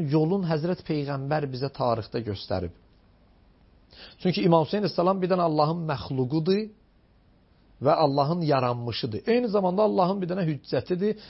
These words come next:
və haqq məsum olan imamıdır. Əgər Həzrəti Peyğəmbər Allahın özünü dili ilə yox, rəftarı ilə tanıtdırırdısa, bizim boynumuza düşən birinci vəzifə budur. İmam Hüseyn əleyhissalamı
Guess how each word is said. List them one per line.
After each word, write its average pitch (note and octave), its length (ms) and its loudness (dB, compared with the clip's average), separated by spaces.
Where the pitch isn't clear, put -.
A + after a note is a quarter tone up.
və C#3+ 160 2
haqq F3+ 200 0
məsum D3 460 -2
olan E3 260 0
imamıdır. A2 540 -4
Əgər A#3+ 400 6
Həzrəti G#3 480 0
Peyğəmbər D3 760 0
Allahın F3+ 680 4
özünü F3 600 6
dili G#3 360 4
ilə G#3+ 160 2
yox, B2 300 0
rəftarı F3 680 2
ilə A3+ 160 4
tanıtdırırdısa, D#3 960 0
bizim A#3 320 2
boynumuza E3 520 4
düşən G3+ 360 -4
birinci D#3+ 500 0
vəzifə E3 480 -2
budur. D#3 160 -2
İmam D3+ 240 0
Hüseyn G3 180 -4
əleyhissalamı D#3+ 480 0